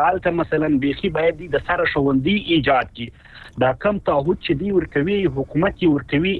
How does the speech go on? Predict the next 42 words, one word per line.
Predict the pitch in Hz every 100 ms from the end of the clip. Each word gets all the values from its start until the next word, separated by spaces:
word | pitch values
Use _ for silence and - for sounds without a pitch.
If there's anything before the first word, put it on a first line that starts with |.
| 139
امارت | 139 143 196 -
یې | 165
ورکوي، | 143 190 175 123 196
دغه | 196
تعهد | 180 147 - -
خپله | - 202 185
نه | 190
دی | 196
پلي | 175 139 -
سوی. | 127 110 - -
ګوري، | 208 156 104 - - - 143
دغه | 143
د | 156
شپږم | 147 165 151 208 196
ټولګي | 175 175 -
پرې | 165 -
چې |
دی | 143 190
وایي، | 185 190 147
دغه | 196 - 185
تعهد، | 165 202 170 135
ګوره، | 190 208 180
په | 156
ټول | 202 196
افغان، | 165 180 165 - - - -
هغه | 165 170
سیمو | 196 190
کې | 175 165
موږ | 165
دوه | 147 185
سوه | 185 165
ولسوالۍ | 151 - 147 185 175
لرلې | 143 - 170 - - - - - -
چې | 214 185 143
هلته | 190 185 - 185 165
بیخي | 175 165 - 196 175
د | 156
دولسم | 160 160 - 196 196 -
ټولګي | 170 156 185 190
یوه | 170
نجلۍ | 151 139 147 196 190
فارغ | 156 147 185